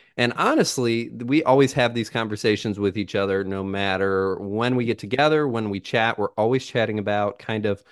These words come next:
what our goals are, discussing self-improvement. And I think it's pretty useful to have somebody that you can share those conversations with in order to constantly improve yourself. So I'm kind of pumped that we get to actually broadcast this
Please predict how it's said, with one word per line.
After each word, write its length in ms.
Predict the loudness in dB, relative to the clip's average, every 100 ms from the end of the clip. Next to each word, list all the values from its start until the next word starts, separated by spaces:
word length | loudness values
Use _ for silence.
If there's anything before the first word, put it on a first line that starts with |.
| _ _ _
what 200 | 2 4
our 140 | 4
goals 340 | 4 4 4 2
are, 420 | 0 2 0 -2
discussing 600 | -6 -8 -4 -2 -2 -6
self-improvement. 1000 | -2 -2 -2 -6 -2 -2 0 -2 -2 -4
And 160 | -8 -8
I 160 | -8
think 200 | -2 0
it's 140 | 0 -2
pretty 240 | -2 0
useful 400 | 0 -2 -2 -2
to 40 | -2
have 300 | 0 -2 -2
somebody 340 | -4 -2 -2
that 180 | -4 -4
you 120 | -6
can 280 | -6 -4 -4 -8 -20 -4
share 240 | 4 6
those 200 | 6 4
conversations 760 | 4 2 2 2 2 2 -2 -2
with 320 | -4 -6 -4
in 180 | 0 2
order 300 | 4 2 0
to 380 | -2 -2 -2 -4 -10
constantly 600 | -4 -4 -2 -2 0 -2
improve 360 | -2 -2 0
yourself. 460 | 0 -4 -4 -6 -6
So 380 | 0 2 2 0 -12 -20 -6
I'm 380 | 0 2 2 2
kind 300 | -2 -4 -4
of 80 | -2
pumped 280 | 0 0 2
that 140 | 0
we 80 | 2
get 180 | -2 0
to 100 | -2
actually 420 | -4 -6 -2 -2
broadcast 840 | 0 0 0 -2 -2 -2 -2 -8 -6
this 280 | -6 -8